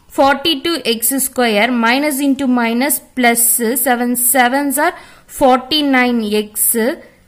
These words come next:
அடுத்தது minus seven. ஓகே. So, இப்ப பாருங்க,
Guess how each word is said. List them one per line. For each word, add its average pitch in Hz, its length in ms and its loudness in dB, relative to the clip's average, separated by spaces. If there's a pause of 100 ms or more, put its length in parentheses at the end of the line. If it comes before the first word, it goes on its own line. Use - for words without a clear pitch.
(1200)
அடுத்தது 269 360 0 (160)
minus 262 380 2 (100)
seven. 202 300 2 (460)
ஓகே. - 240 -4 (480)
So, - 140 -2
இப்ப 247 140 -2 (120)
பாருங்க, 226 260 0